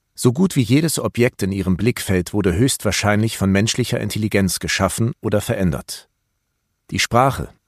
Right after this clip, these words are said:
die Grundlage unserer sozialen Interaktionen, unserer Kulturen,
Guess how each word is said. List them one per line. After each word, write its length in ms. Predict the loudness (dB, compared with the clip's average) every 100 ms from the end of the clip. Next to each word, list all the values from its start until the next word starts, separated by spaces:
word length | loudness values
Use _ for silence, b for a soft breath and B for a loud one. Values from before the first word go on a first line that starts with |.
| _
die 80 | -14
Grundlage 600 | 0 2 4 4 2 2
unserer 260 | 0 0 -2
sozialen 600 | -2 -2 2 2 4 0
Interaktionen, 880 | -2 -2 -4 -4 0 2 4 2 0 b b b b
unserer 260 | -2 2 2
Kulturen, 680 | 2 0 2 0 -2 -6